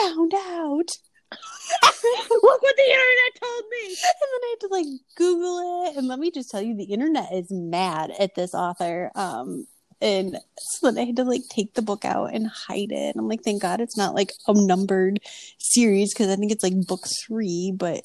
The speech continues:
Speaker 1: like, the books aren't given in, like, book one, book two, book three. So I'm like, "Oh, thank goodness."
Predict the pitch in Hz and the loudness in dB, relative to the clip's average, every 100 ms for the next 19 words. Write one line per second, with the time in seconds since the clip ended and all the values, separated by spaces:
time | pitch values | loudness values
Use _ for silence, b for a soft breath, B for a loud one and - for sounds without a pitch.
0 | _ 196 180 185 180 190 185 190 180 180 | _ -2 -2 0 2 2 0 0 0 -2
1 | - 190 185 170 180 170 165 160 180 165 | -6 0 0 2 0 2 0 -4 -12 -6
2 | 175 - 165 170 160 - 180 170 160 - | -6 -4 -6 -4 -6 -4 -4 -4 -10 -8
3 | 165 190 - 202 185 - - - - - | -6 -4 -6 -6 -8 -8 -14 -16 -14 -2
4 | 196 - - | -2 0 -4